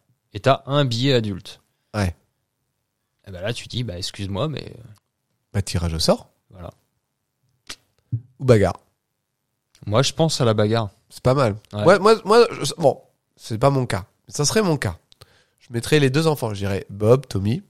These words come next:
Speaker 2: chacun d'un bout de la pièce.
Speaker 1: Mm, mm.
Speaker 2: Un couteau au milieu. Et c'est parti. Un coutelas à la Raon.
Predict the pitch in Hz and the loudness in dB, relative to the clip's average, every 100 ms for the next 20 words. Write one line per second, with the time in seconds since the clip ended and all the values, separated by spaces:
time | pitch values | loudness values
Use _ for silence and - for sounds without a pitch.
0 | _ - 117 104 107 98 98 101 - 104 | _ -16 -10 -6 -4 -2 -4 -6 -4 -2
1 | 165 - 110 127 123 - _ _ _ 147 | -2 -6 -14 -10 -10 -10 _ _ _ -2
2 | 151 151 139 127 107 98 98 _ - 135 | -2 -4 -2 -2 0 -2 -4 _ -12 -10
3 | 110 - - _ _ _ _ _ 151 151 | -10 -14 -20 _ _ _ _ _ -10 -8
4 | 285 - 123 110 - 117 117 147 107 | -6 -2 -2 -4 -2 2 4 2 0